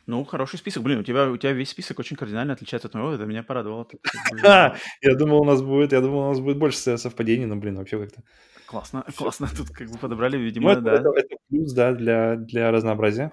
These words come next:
Speaker 2: это точно.
Speaker 1: Да, так что интересно, э, людям, кто будет пробовать, или, может, кто-то, кто-то что-то там пробовал,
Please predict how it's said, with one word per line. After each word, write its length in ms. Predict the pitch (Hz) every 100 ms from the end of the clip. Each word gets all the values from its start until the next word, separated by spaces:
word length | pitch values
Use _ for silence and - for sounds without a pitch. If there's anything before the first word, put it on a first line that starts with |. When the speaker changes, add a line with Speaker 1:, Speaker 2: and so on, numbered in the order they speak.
| _
Speaker 2:
это 160 | 120 113
точно. 360 | 120 113 117 107
Speaker 1:
Да, 20 |
так 160 | 113 -
что 480 | - 120 110 104
интересно, 680 | 104 104 117 117 127 117 113
э, 360 | 107 110 110 110
людям, 400 | 107 117 113 120
кто 180 | - 113
будет 240 | - 113
пробовать, 400 | - 117 135 139
или, 100 | 113
может, 180 | 101 104 110
кто-то, 220 | 117 110
кто-то 360 | - - 110 113
что-то 260 | - 110 110
там 140 | 110
пробовал, 540 | 117 113 123 131 113